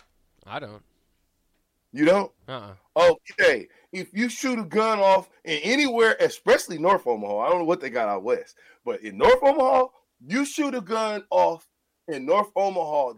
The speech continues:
Speaker 2: they have a sound system that distinctively picks up guns, right? The police will be in the area within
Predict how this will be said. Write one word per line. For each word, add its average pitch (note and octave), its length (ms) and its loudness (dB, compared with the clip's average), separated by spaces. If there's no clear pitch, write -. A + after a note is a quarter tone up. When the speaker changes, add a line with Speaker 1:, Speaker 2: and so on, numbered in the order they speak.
Speaker 2:
they F#3 120 -4
have G3 220 -2
a B2+ 80 -8
sound A3+ 400 -2
system D#3+ 520 -10
that C#3 220 0
distinctively G#3+ 1000 -6
picks - 440 -8
up G3+ 260 -2
guns, - 640 0
right? G3 320 2
The G#3+ 120 -2
police A3+ 640 0
will A#3+ 160 -6
be B3+ 220 -6
in A#3 160 -2
the F#3 220 2
area A#3+ 360 4
within G3 400 -4